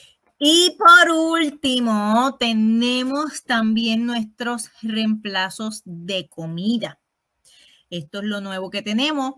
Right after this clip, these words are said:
Puedes conseguir también el shaker, el potecito donde lo pones en esa parte de abajo aquí.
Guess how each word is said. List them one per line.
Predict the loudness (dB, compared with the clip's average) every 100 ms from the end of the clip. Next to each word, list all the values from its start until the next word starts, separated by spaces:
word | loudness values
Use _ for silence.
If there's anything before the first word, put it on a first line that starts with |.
| _
Puedes | -4 -4 -4
conseguir | -6 -8 -8 -10 -8
también | -6 -6 -6 -6
el | -6 -8
shaker, | -8 -2 0 0 0 0 0 -4
el | -8 -8
potecito | -10 -12 -10 -10 -10 -10
donde | -8 -8
lo | -8
pones | -2 0 2 -2
en | -2 -6
esa | -4 -2 -2
parte | -4 -4
de | -4
abajo | -2 -2 -2 -4
aquí. | -6 -6 -4 -4